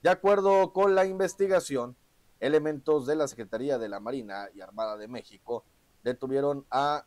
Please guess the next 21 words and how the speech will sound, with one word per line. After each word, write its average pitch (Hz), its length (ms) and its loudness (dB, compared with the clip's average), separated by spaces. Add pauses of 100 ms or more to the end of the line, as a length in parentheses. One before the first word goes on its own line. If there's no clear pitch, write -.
Mijael 131 760 -2
M, 123 400 -6 (320)
Jesús 170 340 -2
B 160 360 2
y 160 160 -4
Fausto 143 560 0
M, 196 320 0 (420)
de 139 220 0
nacionalidad 135 840 -4
mexicana, 117 840 -4 (160)
y 165 120 2
Rubén 160 360 0
D 156 300 2
y 120 100 -10
José 117 400 -10
D, 120 320 -4 (300)
Mario 127 360 -4
J 123 560 -2
y 156 520 -2
Manuel 113 500 -8
L, 120 340 -4